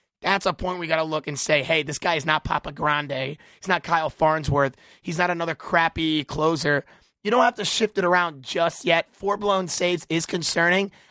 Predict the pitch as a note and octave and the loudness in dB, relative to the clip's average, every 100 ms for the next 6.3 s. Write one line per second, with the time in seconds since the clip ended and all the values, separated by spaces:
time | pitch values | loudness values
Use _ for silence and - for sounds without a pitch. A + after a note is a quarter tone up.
0 | _ G#3+ A#3+ - A#3+ - G#3 G3+ F#3+ D3+ | _ 2 2 -4 -6 -6 -2 2 2 2
1 | - _ - F#3+ G3 A3 - G#3 G#3 F#3+ | -4 _ -2 2 2 0 -2 -2 0 -2
2 | D3+ F3+ E3+ D#3 D#3 F3 - G3 - G3 | 0 -2 0 2 2 2 -2 -4 -2 -2
3 | F#3+ F#3 - G3+ F#3 F#3+ E3+ E3+ - - | -2 -4 0 2 2 2 2 2 -2 -14
4 | _ D#3+ D3+ E3 F#3 F#3+ F3 F3 F3 E3 | _ -4 2 2 2 2 2 2 0 -4
5 | - _ - D#3 - F3 F#3+ G3+ G3+ G3 | -8 _ -4 -2 2 2 2 0 2 0
6 | - E3+ D3 | -2 -6 -6